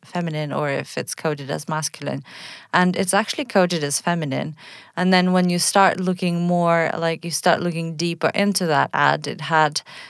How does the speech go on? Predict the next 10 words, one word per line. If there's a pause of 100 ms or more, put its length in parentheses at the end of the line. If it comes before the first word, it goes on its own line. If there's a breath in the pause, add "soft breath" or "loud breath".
(140 loud breath)
photos
of
the
team,
and
it's (180)
predominantly
male. (160)
It
had